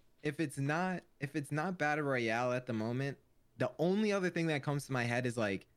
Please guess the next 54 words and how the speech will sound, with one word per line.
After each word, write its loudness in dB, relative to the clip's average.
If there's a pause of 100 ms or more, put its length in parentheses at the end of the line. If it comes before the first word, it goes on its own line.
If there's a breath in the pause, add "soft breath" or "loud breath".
(140)
back, 0
like, 0
cod, 0
like, -2
five 0
v -2
five -2
or -6
something, -8
or, -6
like, -6
you -4
know 2
what 2
I 2
mean? 0
And 0
if -2
it's, -2 (160)
if 0
it's 0
not 4
a 0
battle 2
royale, 2
my 0
point -2
is, -2
like, 0 (260)
what 0
could 0
it -2
possibly 0
be? -2 (340)
And, 0
like, 0
creative, 4
it 2
reminds 2
me 2
of, 0
like, 2
a 0
Minecraft -2
almost. -10
Like, 0
yeah, 2
I 2
think -2
it 2
will 0
be 0
around -2
forever -4